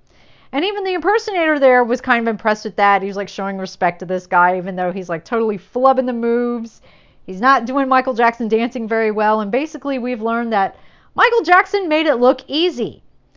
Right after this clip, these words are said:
And some of these people who are very talented dancers have made it look easy. The Michael Jackson impersonator guy, Michael Jackson, deserves a stand-up. You know, they deserve a shout-out for that. So they may not have been,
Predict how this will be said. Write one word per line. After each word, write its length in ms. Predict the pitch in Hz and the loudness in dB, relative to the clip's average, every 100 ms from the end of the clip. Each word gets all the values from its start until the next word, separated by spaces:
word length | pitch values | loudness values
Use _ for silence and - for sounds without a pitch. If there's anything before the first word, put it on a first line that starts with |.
| _ _ - | _ _ -8
And 80 | |
some 140 | 247 349 | -2 0
of 100 | 415 | 0
these 160 | 403 | 0
people 260 | 403 349 330 | -2 -2 0
who 60 | 320 | 2
are 80 | |
very 240 | 262 247 285 | 2 2 2
talented 440 | 302 277 269 247 | 0 0 -2 -4
dancers 440 | 208 233 247 311 302 | -4 -2 -4 -6 -4
have 160 | 247 | -4
made 260 | 202 220 233 | -4 -2 -2
it 80 | 254 | 0
look 280 | 247 254 - | -2 -2 -6
easy. 480 | 240 220 185 127 _ _ _ _ _ _ _ _ _ | -6 -4 -6 -8 _ _ _ _ _ _ _ _ _
The 80 | 202 | -4
Michael 240 | 240 339 | -2 0
Jackson 320 | 294 302 320 | 2 2 0
impersonator 640 | 311 285 311 - 311 302 285 | -4 -2 -4 -4 -2 -2 2
guy, 560 | 294 285 285 277 269 _ _ _ _ - | 4 4 4 0 -6 _ _ _ _ -16
Michael 220 | 147 202 | -12 -2
Jackson, 560 | 262 349 359 339 320 302 _ _ _ _ _ | 2 2 0 -6 -6 -10 _ _ _ _ _
deserves 380 | 294 277 349 339 | -8 0 0 2
a 80 | 320 | -2
stand-up. 600 | 294 311 294 285 269 269 _ _ | -6 -4 0 2 2 0 _ _
You 120 | 330 | -6
know, 140 | 294 269 | -2 -2
they 120 | 285 | -2
deserve 400 | 240 254 254 226 | 0 2 4 2
a 80 | 214 | -4
shout-out 520 | - 202 202 190 - | 2 6 6 4 0
for 260 | - 285 269 | 0 4 8
that. 580 | 269 185 - - - _ _ _ _ _ _ _ _ _ _ | 8 6 2 -20 -20 _ _ _ _ _ _ _ _ _ _
So 240 | - 220 | -2 2
they 120 | 220 | 2
may 180 | 247 302 | 2 2
not 220 | 311 302 | 4 4
have 180 | 294 262 | 2 0
been, 500 | 220 254 247 233 226 | 2 2 2 0 -4